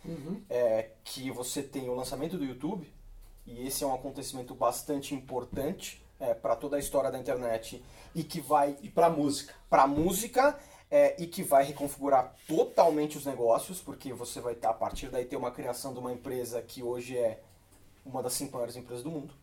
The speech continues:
Speaker 2: A gente precisa
Speaker 1: Sim.
Speaker 2: lembrar disso, que é a, é a Alphabet, que é a empresa que controla o Google hoje. O Google ficou tão grande que criou uma empresa pra controlar seus outros braços.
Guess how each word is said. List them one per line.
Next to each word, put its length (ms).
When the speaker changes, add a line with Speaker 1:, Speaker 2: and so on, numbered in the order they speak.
Speaker 2:
A 40
gente 140
precisa 260
Speaker 1:
Sim. 80
Speaker 2:
lembrar 260
disso, 300
que 80
é 20
a, 320
é 40
a 100
Alphabet, 560
que 140
é 260
a 120
empresa 400
que 120
controla 540
o 80
Google 340
hoje. 200
O 40
Google 320
ficou 200
tão 220
grande 320
que 80
criou 280
uma 120
empresa 360
pra 160
controlar 680
seus 300
outros 260
braços. 540